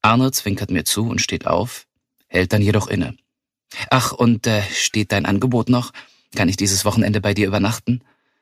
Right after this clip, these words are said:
Ich seufze. „Muss das sein?“ „Ich fürchte, es muss sein. Ich hab vorhin noch mal mit meinem Mitbewohner telefoniert. Seine Schwester kommt definitiv zu Besuch.“ „Tanja?“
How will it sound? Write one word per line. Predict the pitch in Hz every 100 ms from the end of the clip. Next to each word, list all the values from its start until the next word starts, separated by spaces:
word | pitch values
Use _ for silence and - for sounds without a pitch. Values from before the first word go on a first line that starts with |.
| _ _ _ _ _ _ _ _ _ _ _ -
Ich | 107 -
seufze. | 95 87 - - 92 - _ _ _ _ _ _ _ _ _ -
„Muss | 107 107 -
das | 107
sein?“ | - 110 107 110 - _ _ _ _ _ _ _ _ _ _
„Ich | 120 -
fürchte, | 127 - 127
es | 113
muss | 131 139
sein. | 92 85 - - - - - -
Ich | - -
hab | 101
vorhin | 110 113 110
noch | 107
mal | 110 104
mit | 104
meinem | 107 107
Mitbewohner | 110 - 107 95 -
telefoniert. | 80 78 87 85 -
Seine | 98 92 87
Schwester | - - 110 101
kommt | - 104 104
definitiv | 113 101 - 113
zu | - 104
Besuch.“ | 104 113 101 - - _ _ _ _ _ _ _ _ _ _ _ _ _
„Tanja?“ | - - 82 82 110 139